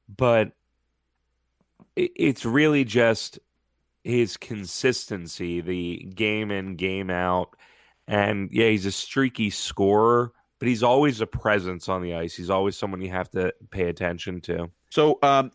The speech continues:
Speaker 2: all those Wayne Simmons jerseys out there, like, there's a lot of people that have Wayne Simmons jerseys. Legacy jersey, like one of
Speaker 1: Oh,
Speaker 2: those
Speaker 1: yeah.
Speaker 2: jerseys you could just wear forever?
Speaker 1: Yeah. Oh, God, yeah. Yeah, it's, uh,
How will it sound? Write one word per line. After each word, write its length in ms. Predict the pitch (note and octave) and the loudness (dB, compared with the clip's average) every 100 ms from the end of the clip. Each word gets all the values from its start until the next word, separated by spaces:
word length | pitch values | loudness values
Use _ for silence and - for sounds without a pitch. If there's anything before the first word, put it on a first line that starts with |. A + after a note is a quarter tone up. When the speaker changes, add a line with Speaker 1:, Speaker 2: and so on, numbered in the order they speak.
| _ | _
Speaker 2:
all 180 | C#3 E3+ | 2 2
those 380 | F3 E3+ D3+ - | 2 -2 -4 -10
Wayne 300 | C3 C#3+ C3+ | -4 -4 -4
Simmons 340 | - C3 A#2+ | -8 -8 -10
jerseys 500 | F#2+ A2+ A2 G2+ F#2 | -10 -6 -6 -6 -10
out 180 | F2 D#2+ | -8 -8
there, 160 | D2+ C#2+ | -10 -6
like, 180 | F#2 - | -4 0
there's 160 | E3+ | 0
a 60 | F3+ | 4
lot 380 | C#3+ D#3 D3+ C#3 | 4 6 4 2
of 60 | |
people 260 | - B2+ G2+ | 0 -4 -2
that 120 | G2 | -4
have 160 | G#2 F#2 | -4 -6
Wayne 240 | G2 F#2 | -8 -10
Simmons 300 | - E2+ D#2 | -12 -14 -16
jerseys. 420 | - D#2 B1+ B1 _ _ _ _ _ | -16 -16 -16 -20 _ _ _ _ _
Legacy 480 | A#2 C#3+ E3 - F#3+ | 2 2 2 -2 -2
jersey, 520 | D#3+ F3 F3+ G3 G3 _ _ _ | 0 0 0 -4 -10 _ _ _
like 160 | A#2 B2 | -8 0
one 120 | A#2+ | 2
of 60 | A2+ | 4
Speaker 1:
Oh, 40 | |
Speaker 2:
those 100 | G2 | 4
Speaker 1:
yeah. 80 | E2+ | 2
Speaker 2:
jerseys 340 | D#2+ C3+ B2+ B2+ | 2 0 -2 -6
you 120 | C3 | -6
could 100 | A#2+ | -4
just 180 | B2 A2+ | -8 -2
wear 540 | B2 B2 B2 A#2+ A2+ _ _ _ _ _ _ _ _ _ _ _ - | 2 4 4 2 -2 _ _ _ _ _ _ _ _ _ _ _ -2
forever? 520 | C3 C3+ D3 D#3 D#3 _ _ _ _ - | 2 4 4 0 -4 _ _ _ _ 2
Speaker 1:
Yeah. 80 | |
Oh, 220 | D3 G#2+ - _ A2+ A#2+ F#2 | 2 2 -2 _ -14 -12 -2
God, 280 | B2+ B2+ G2+ | 2 2 2
yeah. 160 | F2+ F2 _ _ - | -4 -8 _ _ -8
Yeah, 300 | A2+ G2 F2+ | -4 -2 -4
it's, 520 | - A2+ A2+ G#2+ - - _ _ _ _ _ | -2 2 2 0 -8 -20 _ _ _ _ _
uh, 60 | - | -18